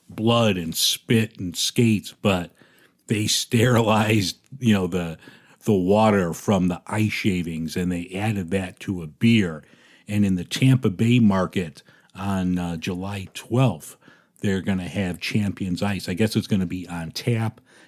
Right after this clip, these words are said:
and in growlers. So if you're in the Tampa area, look out for Coors Light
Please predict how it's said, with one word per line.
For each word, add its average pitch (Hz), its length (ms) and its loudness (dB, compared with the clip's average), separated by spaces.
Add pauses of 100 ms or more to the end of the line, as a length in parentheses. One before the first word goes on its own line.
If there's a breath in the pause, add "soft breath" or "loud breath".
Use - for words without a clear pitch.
and 104 200 -4
in 95 260 0
growlers. 87 880 -6
So 87 440 -2 (260 loud breath)
if - 120 -16
you're 113 140 6
in 113 80 8
the 104 80 4
Tampa 120 480 0
area, 92 400 -2
look 95 260 -4
out 101 220 -6
for - 160 -14
Coors 120 560 0
Light 107 380 -4